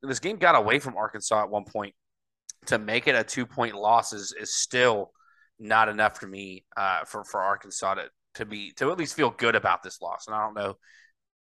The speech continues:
who can feel good about a loss, uh, but,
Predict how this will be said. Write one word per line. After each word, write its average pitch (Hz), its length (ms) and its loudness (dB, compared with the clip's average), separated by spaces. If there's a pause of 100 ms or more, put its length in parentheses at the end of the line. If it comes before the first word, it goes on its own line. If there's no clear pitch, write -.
(140)
who 175 140 0
can 113 200 -4
feel 127 260 0
good 113 300 0
about 104 220 2
a 87 80 -10
loss, 104 500 2 (580)
uh, 98 260 4
but, 113 140 0